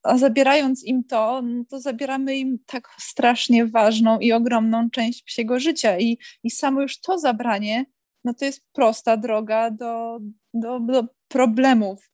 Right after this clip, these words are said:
powiedzmy, tak, które potem mają psy, no bo zabierasz im tak ogromną część ich jestestwa, no to nie może się, wiesz, tak gładko po prostu przejść do tego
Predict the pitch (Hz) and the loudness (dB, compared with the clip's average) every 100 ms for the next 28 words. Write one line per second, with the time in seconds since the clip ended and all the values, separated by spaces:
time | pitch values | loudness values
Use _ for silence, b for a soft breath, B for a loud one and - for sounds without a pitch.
0 | - 196 196 208 190 - 220 233 - 202 | -14 -10 -8 -6 -4 2 0 0 -2 -2
1 | 202 208 208 202 208 190 196 202 - - | 0 0 0 2 2 2 0 -2 -4 -2
2 | 180 190 202 226 220 247 208 - 220 240 | -2 -2 -4 -4 -4 -8 -14 -6 0 2
3 | 262 254 247 202 240 226 - _ _ 254 | 2 0 -2 -2 0 0 -4 _ _ -8
4 | 240 254 247 233 226 226 233 226 - 240 | -4 -2 -2 -2 -2 -2 -2 -4 -4 -8
5 | 214 214 - 202 - - 226 320 b b | -6 -6 -2 -4 -4 -2 -2 -4 b b
6 | b _ - 233 247 285 262 202 180 170 | b _ -14 -8 -6 -6 -6 -10 -12 -10
7 | - - - 202 202 - - - 190 208 | -10 -12 -10 -6 -4 -4 -4 -2 0 0
8 | - 208 190 - 185 175 180 214 208 190 | 2 6 4 4 4 4 4 -2 -2 -4
9 | - 202 208 202 - - - 196 202 202 | -4 -6 -6 -8 -10 -4 2 2 0 -2
10 | 202 202 208 196 | -2 0 0 0